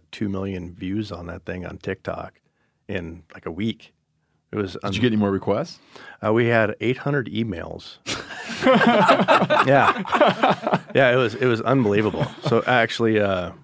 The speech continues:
Speaker 1: I got a silver fox shipped in this week. I got two gray fox that will be leaving Monday morning from California. And I got a coyote coming in from,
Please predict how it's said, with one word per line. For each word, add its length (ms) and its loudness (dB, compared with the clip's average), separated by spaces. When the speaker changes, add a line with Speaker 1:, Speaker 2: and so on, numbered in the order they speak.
Speaker 1:
I 120 -4
got 500 -2
a 200 -4
silver 360 -2
fox 320 0
shipped 300 -6
in 460 -4
this 240 -6
week. 520 -6
I 120 -8
got 320 -8
two 120 -6
gray 200 0
fox 340 -4
that 240 -8
will 140 -8
be 100 -8
leaving 560 -6
Monday 320 -4
morning 520 -6
from 180 -12
California. 760 -8
And 100 -8
I 60 -4
got 180 -4
a 480 -6
coyote 320 -2
coming 280 -8
in 200 -10
from, 640 -16